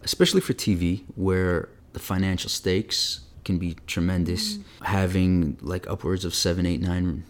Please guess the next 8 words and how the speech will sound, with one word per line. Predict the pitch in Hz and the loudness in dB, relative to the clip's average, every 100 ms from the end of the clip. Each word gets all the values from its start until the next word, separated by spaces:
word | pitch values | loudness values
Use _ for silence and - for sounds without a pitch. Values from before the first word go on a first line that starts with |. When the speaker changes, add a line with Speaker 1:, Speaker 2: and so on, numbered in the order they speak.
| - - - - | -18 -18 -12 -8
Speaker 1:
auditions | - 90 85 - 87 - | -6 -4 -6 -4 -6 -6
Speaker 2:
Wow. | |
Speaker 1:
and | - | -6
callbacks. | - 90 90 80 - - - | -4 -4 -4 -8 -8 -8 -2
Yeah. | 101 95 90 87 - - - - - - - - - - | 0 0 -2 -6 -16 -20 -20 -20 -20 -20 -20 -20 -18 -16
Speaker 2:
What's | 220 220 220 - | -8 -6 -6 -8
the | - 214 | -8 -6
most | 202 196 196 202 - - - | -6 -6 -6 -8 -10 -12 -14